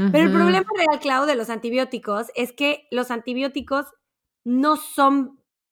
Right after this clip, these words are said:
Speaker 1: depende del antibiótico, pero la mayoría de los antibióticos que ahora se usan, que son como de amplio espectro, o sea,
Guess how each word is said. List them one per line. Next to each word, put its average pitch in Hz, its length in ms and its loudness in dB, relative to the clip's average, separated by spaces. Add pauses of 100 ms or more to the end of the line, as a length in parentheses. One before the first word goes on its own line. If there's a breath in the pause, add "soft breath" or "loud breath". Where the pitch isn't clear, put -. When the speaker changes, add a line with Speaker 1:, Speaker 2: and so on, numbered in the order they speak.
(440)
Speaker 1:
depende 269 460 0
del 359 100 0
antibiótico, 240 600 -4
pero 214 160 -4
la 226 120 -2
mayoría 240 360 0
de 392 60 2
los 330 120 -2
antibióticos 240 480 -6
que 220 100 -10
ahora 247 200 -2
se 226 160 -10
usan, 226 520 -6
que 214 160 -14
son 208 180 -10
como 247 220 -6
de 185 120 -8
amplio 208 300 -4
espectro, 220 560 -2
o 269 60 -6
sea, 175 260 -10